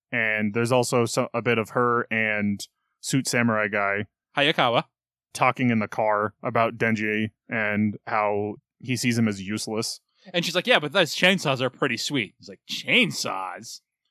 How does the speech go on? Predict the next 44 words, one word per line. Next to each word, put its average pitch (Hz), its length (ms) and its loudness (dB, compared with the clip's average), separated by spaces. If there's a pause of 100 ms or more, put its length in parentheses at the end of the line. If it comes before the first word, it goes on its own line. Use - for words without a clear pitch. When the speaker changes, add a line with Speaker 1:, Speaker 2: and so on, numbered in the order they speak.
Speaker 1:
Yeah, 135 200 4
'cause 151 180 2
they 156 120 4
talk 185 260 2
about 147 480 6 (300)
Speaker 2:
There's 165 160 0
this 185 140 -2
cool, 196 380 2
like, 151 220 0 (160)
bit 147 180 2
of 120 120 0
world 135 340 2
building 180 360 0
where, 127 160 -2
like, 123 180 -4
yeah, 156 260 4 (220)
the 151 140 0
demon 233 280 2
is 160 120 0
more 175 160 2
powerful. 143 600 0
Like, 117 200 -4
it, 143 160 0 (400)
every 180 240 2
demon 165 280 2
is 135 100 0
the 143 100 -2
demon 139 260 0
of 113 80 -4
something. 180 540 -2 (340)
And, 147 100 -6
like, 131 140 0
the 143 80 -8
scarier 151 540 0
that 139 220 0
thing 139 220 -2
is, 139 420 -4 (200)
the 131 140 -4 (360)
worse 139 200 0
that 123 180 -2
demon 139 300 0
is. 170 160 2
So, 143 100 -2
like, 131 220 0